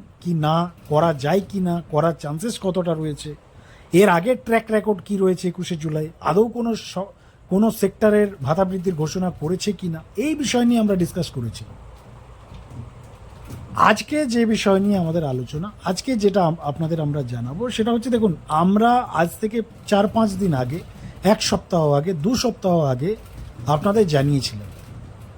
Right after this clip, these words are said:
যে একুশে জুলাইয়ের পর ভাতা বৃদ্ধির কাউন্টডাউন শুরু হবে। এবং লাস্ট এগারো তারিখ সন্ধেবেলায় আমরা একটা ভিডিও করেছিলাম আমাদের চ্যানেলে, এখনও দেখতে পারেন। এগারো তারিখ,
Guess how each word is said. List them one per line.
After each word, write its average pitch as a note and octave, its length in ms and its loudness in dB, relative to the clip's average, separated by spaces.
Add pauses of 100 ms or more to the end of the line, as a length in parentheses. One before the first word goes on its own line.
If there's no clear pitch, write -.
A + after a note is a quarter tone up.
(680)
যে E3 160 6
একুশে C4 380 0
জুলাইয়ের G3+ 440 4
পর G3 280 -2
ভাতা E3+ 380 -2
বৃদ্ধির F#3 360 -6 (200)
কাউন্টডাউন A#3+ 640 2
শুরু D3+ 240 -2
হবে। A2 220 -4 (1120)
এবং G#3+ 240 6
লাস্ট G3+ 400 4 (100)
এগারো A#3+ 320 2
তারিখ G#3 340 0 (500)
সন্ধেবেলায় F#3 640 0
আমরা E3 160 -2
একটা E3 160 -4
ভিডিও C#3 300 -2
করেছিলাম D3+ 440 -4
আমাদের B2+ 280 -6
চ্যানেলে, C3 380 -6 (240)
এখনও A#3 280 2
দেখতে F#3+ 260 2
পারেন। A#2+ 240 -2 (380)
এগারো G3+ 340 6
তারিখ, A#2+ 260 0